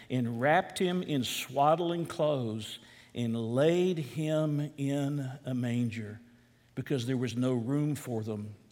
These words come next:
in the inn. Now, boys and girls, I want you to think with me about this for a moment. Why would Jesus, who is the King of Kings, he's the Lord of Lords, why would Jesus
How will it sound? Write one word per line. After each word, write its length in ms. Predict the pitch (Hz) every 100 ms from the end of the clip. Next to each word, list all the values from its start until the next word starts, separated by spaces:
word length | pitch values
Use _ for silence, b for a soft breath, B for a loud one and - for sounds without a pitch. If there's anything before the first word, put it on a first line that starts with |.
| _ _
in 160 | 113 120
the 260 | 120 123 117
inn. 200 | 104 101 - b b b b -
Now, 80 | 127
boys 240 | 156 147
and 100 | 143
girls, 220 | 156 135
I 20 |
want 220 | 143 151 151
you 60 |
to 60 | 131
think 220 | 151 135
with 140 | 143
me 80 | 127
about 260 | 117 123 117
this 160 | 120
for 160 | - 113
a 60 | 120
moment. 360 | 131 117 113 - b b b b b b -
Why 520 | 123 151 180 214 226
would 320 | 185 139 110
Jesus, 640 | 107 143 175 143 123 110
who 220 | - 156 139
is 160 | 98
the 100 | 113
King 600 | - - - 185 226 220
of 200 | 123 98
Kings, 840 | - - 233 240 131 101 - - - - - _ _ _ b b b
he's 200 | 208 214
the 160 | 160 170
Lord 640 | 151 160 190 214 233 233
of 300 | 214 185 151
Lords, 920 | 160 175 226 202 110 - - - - - - _ _ B B B
why 500 | 139 151 185 214 240
would 340 | 220 165 117 104
Jesus 960 | 131 208 240 175 123 123 135 - -